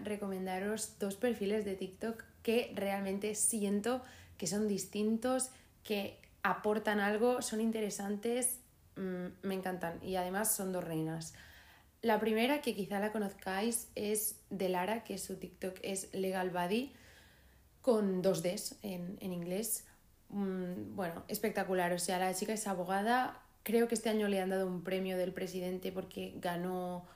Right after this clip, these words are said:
un caso en el Supremo o algo así. O sea, es una máquina. Sus vídeos tratan mucho sobre eso, pues sobre derechos laborales, derechos de las mujeres. Coge casos que son más famosos y los explica para que se entiendan bien. Mm,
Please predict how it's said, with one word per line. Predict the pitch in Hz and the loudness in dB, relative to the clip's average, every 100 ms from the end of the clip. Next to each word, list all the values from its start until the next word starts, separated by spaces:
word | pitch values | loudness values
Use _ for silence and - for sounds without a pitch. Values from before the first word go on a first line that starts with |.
| - | -10
un | - 208 | -2 0
caso | 196 185 196 | 0 0 0
en | |
el | 185 175 | -2 -2
Supremo | - 180 185 180 196 | -2 0 0 0 0
o | 190 | 0
algo | 180 175 | 0 -2
así. | 175 - | -4 -4
O | 190 | -2
sea, | 190 180 - - - - | -2 -4 -8 -20 -20 -4
es | 240 220 | -2 2
una | 208 180 | 2 2
máquina. | 180 185 190 226 247 277 285 - - - - | 2 0 2 4 4 2 -2 -14 -20 -20 -16
Sus | - 247 208 | -2 0 2
vídeos | 226 247 247 233 | 4 4 2 2
tratan | 226 220 208 | 0 2 2
mucho | 202 196 196 | 2 0 -2
sobre | 196 185 185 | -2 -2 -2
eso, | 190 269 233 | -2 -6 -6
pues | 196 165 | -6 -4
sobre | - 175 170 | -2 -2 0
derechos | 170 175 175 202 | -2 -2 -4 0
laborales, | 202 185 180 175 180 170 | 2 2 2 2 0 0
derechos | 175 170 196 | -4 -4 -4
de | 196 | 0
las | 202 185 | -2 0
mujeres. | 185 - 185 180 175 - - - - | -4 -2 0 2 0 -4 -12 -20 -10
Coge | - 214 233 233 226 | -2 0 4 2 4
casos | 202 196 - 240 240 | 4 6 4 2 2
que | 214 | -2
son | 202 202 | -2 0
más | 202 196 | 0 -2
famosos | 190 190 196 233 220 | -2 -2 0 0 0
y | 214 | 0
los | 190 180 | -2 -2
explica | 175 - 190 185 196 | -8 -6 -4 0 0
para | 202 180 | 0 0
que | |
se | 175 180 | 0 -2
entiendan | 175 180 185 185 170 | 0 0 2 0 -2
bien. | 175 175 170 165 - - - - - - - - - - | -2 -2 -2 -6 -16 -20 -20 -20 -20 -20 -20 -20 -12 0
Mm, | 220 214 208 | 2 4 4